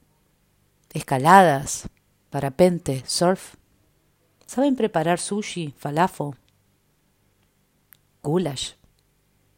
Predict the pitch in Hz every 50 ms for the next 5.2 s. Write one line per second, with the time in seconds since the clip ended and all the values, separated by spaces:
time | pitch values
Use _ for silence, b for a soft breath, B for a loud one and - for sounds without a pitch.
0 | _ _ _ _ B B B B B 214 240 262 254 - - 220 214 214 208 196
1 | 180 165 151 135 143 143 143 - 247 262 254 - - - 143 139 135 127 - -
2 | 131 - 120 127 147 170 190 185 165 143 131 135 135 127 123 123 135 143 143 139
3 | - 117 117 123 143 160 165 151 131 127 123 _ _ _ _ _ _ _ _ _
4 | - - - 143 139 135 135 135 - - - 202 202 185 160 139 139 139 139 135
5 | 131 131 123